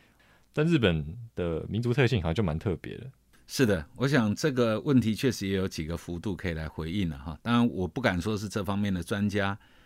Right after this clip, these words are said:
Speaker 2: 不过我想我们可以用哲学思考的方法，确实也可以有几个幅度的回应。第一个就是你刚刚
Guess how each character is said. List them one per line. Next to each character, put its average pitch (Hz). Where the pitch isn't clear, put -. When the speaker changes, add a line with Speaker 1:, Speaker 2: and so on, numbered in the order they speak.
Speaker 2:
不 147
过 147
我 135
想 117
我 92
们 95
可 107
以 104
用 107
哲 92
学 92
思 -
考 78
的 78
方 98
法， 82
确 104
实 87
也 85
可 82
以 85
有 85
几 76
个 80
幅 80
度 90
的 76
回 71
应。 78
第 143
一 135
个 117
就 117
是 107
你 87
刚 98
刚 98